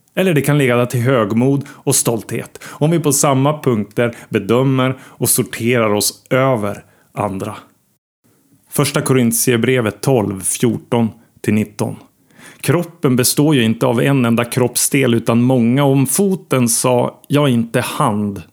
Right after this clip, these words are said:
så hör, jag hör inte till kroppen", så hör den ändå till kroppen. Och om örat sa, "Jag är inte öra, så jag hör inte till kroppen",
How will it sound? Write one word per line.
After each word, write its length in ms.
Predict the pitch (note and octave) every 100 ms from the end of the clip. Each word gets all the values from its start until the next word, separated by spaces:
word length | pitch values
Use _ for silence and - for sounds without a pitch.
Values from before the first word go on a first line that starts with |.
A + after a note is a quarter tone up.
| _
så 200 | - C3+
hör, 280 | G#2+ C#3 B2
jag 180 | B2 C#3
hör 260 | C3 C#3+
inte 240 | A#2 G#2+ A2
till 120 | A2
kroppen", 560 | B2 C#3 - - G#2 - - -
så 140 | D3+
hör 240 | C3 F#3
den 160 | E3+ C3+
ändå 300 | D3 B2+ E3+
till 160 | D#3+ -
kroppen. 400 | C3 C3 - B2
Och 80 |
om 100 | C3+
örat 440 | D3+ C3 C3+ F#3 -
sa, 340 | - B2 B2 - -
"Jag 160 | C#3 D#3+
är 40 |
inte 180 | A#2+ C#3
öra, 440 | C#3+ A#2 A2 C3
så 140 | B2+ C3
jag 80 |
hör 280 | A#2 A#2 B2+
inte 200 | G#2+ -
till 180 | - G#2+
kroppen", 500 | - A2+ - A#2+ G#2